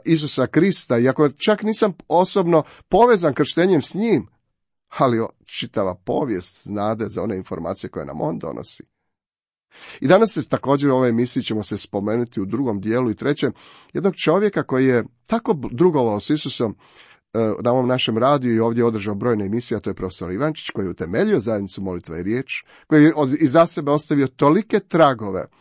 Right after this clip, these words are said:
u pisanoj riječi, u go-, u go-, u govornoj riječi, na sve moguće načine,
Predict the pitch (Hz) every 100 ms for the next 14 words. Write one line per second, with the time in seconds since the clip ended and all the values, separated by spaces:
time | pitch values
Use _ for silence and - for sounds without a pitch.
0 | _ _ _ - 120 180 190 - 101 95
1 | 107 120 127 - - - 117 147 135 113
2 | 110 180 - 123 113 202 190 147 139 120
3 | 127 127 - 113 _ - - 120 - 202
4 | 196 185 175 156 127 127 139 - 156 139